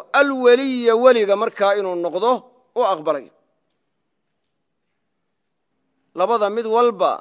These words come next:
guntinta guurku waa ku sugnaa, laakiin xaalad buu ku sugnaa. Oo guurka markii la bilaabayo oo la samaynaayay, guntinta guurku waxay ku xidhnayd weliga. "Laa nikaaxa ilaa biwaliyin."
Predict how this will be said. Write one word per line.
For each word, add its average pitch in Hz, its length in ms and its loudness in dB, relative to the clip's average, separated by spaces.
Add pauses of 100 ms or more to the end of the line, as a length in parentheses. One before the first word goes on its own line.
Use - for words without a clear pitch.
(140)
guntinta 226 480 -4
guurku 214 540 -6
waa 180 140 2
ku 240 140 -8
sugnaa, 175 420 -4
laakiin 190 340 -4
xaalad 208 360 0
buu 170 140 -14
ku 156 100 -14
sugnaa. 120 320 -16 (1700)
Oo 247 100 4
guurka 262 400 -2
markii 285 360 -2
la 269 120 2
bilaabayo 254 640 0
oo 254 60 4
la 247 160 0
samaynaayay, 254 680 0
guntinta 247 520 -4
guurku 247 440 -8
waxay 220 220 -2
ku - 120 -8
xidhnayd 214 420 -6
weliga. 214 400 -2 (720)
"Laa 202 220 2
nikaaxa 202 460 -2
ilaa 190 240 -4
biwaliyin." 175 560 -8